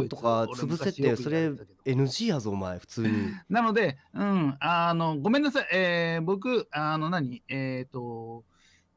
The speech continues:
Speaker 2: ブロックしても構いません。
Speaker 1: もうしてんだよ。
Speaker 2: えー、着床、こいつよく言われてるんでね。うん。あの、言ってください。えー、多分、六、七は人狼です。僕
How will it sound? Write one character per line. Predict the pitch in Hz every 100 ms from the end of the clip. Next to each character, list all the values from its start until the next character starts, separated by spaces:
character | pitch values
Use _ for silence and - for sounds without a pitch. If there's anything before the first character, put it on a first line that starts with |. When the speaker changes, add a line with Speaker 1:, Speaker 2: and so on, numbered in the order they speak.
| _ _ -
Speaker 2:
ブ | 180
ロ | 285
ッ |
ク | 285 226
し |
て | 233
も | 185
構 | 190 214
い | 226
ま | 247
せ | 233 -
ん。 |
Speaker 1:
も | 127 127
う |
し | -
て | 185 220
ん | 180
だ | 220
よ。 | 214
Speaker 2:
え | 208
ー、 |
着 |
床、 |
こ | 202 208
い |
つ | - 196 196 131 -
よ | 196
く | 240
言 | 127
わ | 131
れ |
て | 131
る | 127 117
ん | 107
で |
ね。 | 120 139 135
う |
ん。 | 135 127 127 120 _ _ _ _ _ _ _ _ -
あ | 156 160
の、 | 156 151 143 139 - _
言 | - 180
っ |
て | - 233 220
く | - 220
だ | 220
さ | 190 -
い。 | _
え | 165 156 151 143
ー、 |
多 | 240
分、 | 190 127 113 _ _ -
六、 | 170 165 240 226
七 | 233 226 220
は | 226 147
人 | 139 139 135
狼 | 131
で | 127
す。 | 110
僕 | 139 185